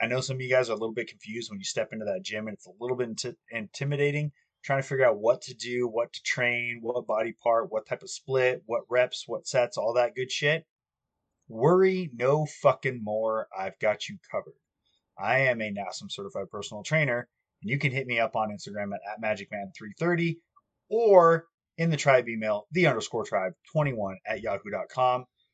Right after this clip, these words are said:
and I will get you completely dialed in. My side personal training business, Madman Fitness, is here to help you get going and reach the fucking goals that you've always wanted to reach, be the healthiest that you've ever fucking been,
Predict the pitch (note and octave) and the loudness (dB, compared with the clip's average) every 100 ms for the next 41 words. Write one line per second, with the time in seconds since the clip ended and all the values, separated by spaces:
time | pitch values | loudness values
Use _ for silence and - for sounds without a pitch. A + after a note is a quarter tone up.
0 | _ G2+ - A2 A#2 A2+ G#2 - G#2 G#2 | _ -14 -2 -2 -2 -6 -8 -8 -8 -16
1 | - A2 G2+ F#2+ F#2+ F#2+ F#2 F#2 E2 _ | -16 -16 -14 -6 -4 -2 -4 -8 -16 _
2 | _ _ G2+ G#2 G#2+ G#2 G#2 G2+ G2+ _ | _ _ -6 -2 0 0 0 -4 -8 _
3 | - A2 G#2 A2+ A2 - _ C3 A2+ - | -4 -2 2 0 -2 -10 _ -6 -6 -8
4 | A#2+ - A#2 A2+ A2 A2 A2 - G#2+ G#2+ | -10 -6 -6 -6 -8 -8 -10 -8 -6 -6
5 | G#2 - A2 A2 G#2+ - G2+ G#2+ G2 F#2+ | -8 -10 -12 -10 -14 -14 -14 -8 -8 -8
6 | - G2+ G2 F#2+ F#2+ F#2+ _ _ _ A#2+ | -8 -10 -10 -12 -14 -16 _ _ _ -6
7 | C3+ A#2+ A2 G#2 G#2 _ _ - F#2 F#2+ | -4 -2 -2 -2 -8 _ _ -16 -10 -6
8 | A#2+ - A2 - A2+ A2+ G#2 G#2 G2+ - | -6 -8 -6 -2 -2 -4 -10 -10 -12 -14
9 | - - B2 B2+ B2+ A#2 G#2 F#2+ G2 - | -16 -6 0 2 2 -2 -8 -8 -10 -12
10 | G#2 F2+ G#2+ B2 B2+ B2 A#2 F#2 G2+ G2 | -12 -10 -4 -4 -4 -6 -6 -12 -12 -8
11 | G#2 G2+ - G2+ F#2+ F#2 F2+ | -10 -8 -10 -8 -10 -12 -12